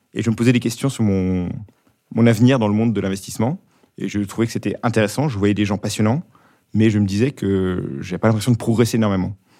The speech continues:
Et j'ai commencé à me poser beaucoup de questions. Et j'étais un jour à une conférence, vraiment par hasard, sur le leadership, où, euh, le conférencier disait, Bah, écoutez, euh, pour être un bon manager, un bon leader, il faut savoir où est votre talent. Et pour répondre à la question, où est votre talent,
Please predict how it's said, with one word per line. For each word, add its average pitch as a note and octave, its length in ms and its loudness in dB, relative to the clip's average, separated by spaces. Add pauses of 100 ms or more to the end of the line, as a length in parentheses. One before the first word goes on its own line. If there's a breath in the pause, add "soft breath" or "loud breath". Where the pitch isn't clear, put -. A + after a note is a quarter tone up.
(280 loud breath)
Et - 100 -6
j'ai - 100 -4
commencé - 200 -4
à C#3+ 40 4
me C3 40 2
poser A#2+ 160 4
beaucoup A#2+ 160 -4
de - 60 -8
questions. - 320 -8 (280 loud breath)
Et A2 80 -2
j'étais G#2 180 0
un B2+ 60 6
jour D#3+ 120 2
à - 20 2
une C3 60 0
conférence, A#2+ 480 -2
vraiment C#3+ 240 -2
par A#2 140 -2
hasard, G2+ 300 -4
sur G#2 120 -6
le G2+ 60 -2
leadership, G2 480 -6 (720 soft breath)
où, F3+ 460 2 (200)
euh, G#2+ 300 2
le G2+ 100 -2
conférencier G#2+ 380 -4
disait, G#2+ 220 0
Bah, A2 100 0
écoutez, G#2+ 360 -4
euh, F#2+ 40 -6 (640 soft breath)
pour B2+ 160 4
être C3 140 -2
un G#2+ 40 0
bon A2+ 120 0
manager, A2+ 360 2
un G2+ 60 -4
bon F#2+ 100 -4
leader, A2+ 400 -2 (420 loud breath)
il C3 80 -10
faut G#2 80 -8
savoir C3 440 0 (380)
où C3+ 140 6
est D3+ 40 8
votre C3+ 200 -2
talent. G#2+ 260 -6 (880)
Et G2+ 80 -10
pour - 100 -12
répondre B2 220 -2
à A#2+ 40 2
la A2+ 40 0
question, A#2+ 280 -4
où B2 80 4
est C#3 40 6
votre C#3 200 -2
talent, G2+ 340 -6